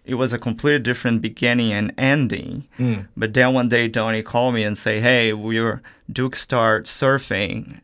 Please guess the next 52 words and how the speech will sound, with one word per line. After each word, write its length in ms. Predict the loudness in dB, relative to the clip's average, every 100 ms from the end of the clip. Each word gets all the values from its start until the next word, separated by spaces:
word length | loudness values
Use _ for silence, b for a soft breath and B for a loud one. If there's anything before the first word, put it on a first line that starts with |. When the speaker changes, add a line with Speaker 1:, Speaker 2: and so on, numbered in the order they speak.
| -8
Speaker 1:
Do 80 |
you 100 | -4
wanna 240 | 0 0 0
come 240 | 0 2
over 360 | 2 2 2 2
and 240 | 0 -2
check 280 | -2 -2 2
it 80 | 2
out?" 300 | 4 2 -4 B B B B
So 640 | -8 2 4 4 2 -2 -6 _ _ 0
that's 280 | 2 2
how 300 | -2 0 2
I 120 | 2 0
went 440 | 2 2 0 -2
to, 380 | -4 -2 -2 -4
um, 640 | -8 -6 -4 -4 -6 -10 -12 b _ _ _ _ -20 -4
I, 100 | -2 0
I 40 |
went 240 | 2 4 4
there, 140 | 4
I 100 | 4
met 240 | 4 2
them, 260 | 2 0 0
and 380 | -4 -8 -14 -10
Duke 220 | -10 -8
was 360 | -8 -8 -10 -8
inside 420 | -8 0 2 2
the 60 | 2
ocean, 520 | 2 0 -2 -2 0
and 140 | 0 -2
he 80 |
was 420 | -2 -2 -4 -6 -6
the 160 | -10 -12 _ _ _
most 280 | 0 2 2
happy 480 | 2 4 4 2 -6
kid 380 | -6 -2 0 0
in 140 | -2
the 60 | -4
planet. 600 | 0 4 4 4 -2 -8
And 140 | -4
I 20 | -2
was 120 | 4
like, 180 | 6 6
"I 100 | 6
have 220 | 6 4
Speaker 2:
<laughs> 80 | 0
Speaker 1:
to 100 | -6
bring 340 | -2 0 2
this 220 | 0 -2 -6
to 120 | -10
the 100 | -10
script," 640 | -12 -8 -4 -4 -4 -10